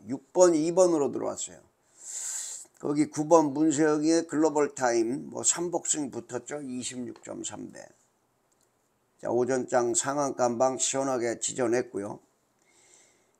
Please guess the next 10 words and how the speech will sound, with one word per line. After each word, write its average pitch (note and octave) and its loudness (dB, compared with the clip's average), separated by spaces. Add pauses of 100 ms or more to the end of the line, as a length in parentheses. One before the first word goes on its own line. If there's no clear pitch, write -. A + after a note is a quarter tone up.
(120)
바로 E3+ 8
다음 G3+ 12
이경주도 G3 4
역시나 F#3 4
또 A#3 8
하나짜리 D#3+ 6 (320)
삼 F3+ -2
번 E3 -2
막 D3+ 0
그루퍼 D3+ 4